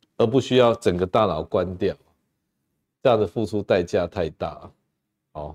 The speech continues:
好像杀鸡都用牛刀这样子，杀鸡不用牛刀，用什么刀？鸡刀哦。哦，所以，所以这个不要用力太猛就对了。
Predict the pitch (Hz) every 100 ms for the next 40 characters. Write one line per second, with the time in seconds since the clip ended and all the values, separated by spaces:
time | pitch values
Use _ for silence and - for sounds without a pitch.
0 | - - 90 117 98 85 _ _ _ -
1 | 117 107 107 110 104 107 101 87 80 90
2 | 90 85 90 78 71 _ _ _ _ _
3 | _ _ _ _ _ _ _ 123 135 131
4 | 131 113 113 104 95 104 101 101 90 82
5 | 85 80 - _ _ _ _ - 104 95
6 | 95 90 85 78 _ _ - - _ _
7 | _ _ _ _ _ _ 87 85 - _
8 | _ - 107 107 113 104 98 110 117 107
9 | 104 98 107 87 73 _ - 82 78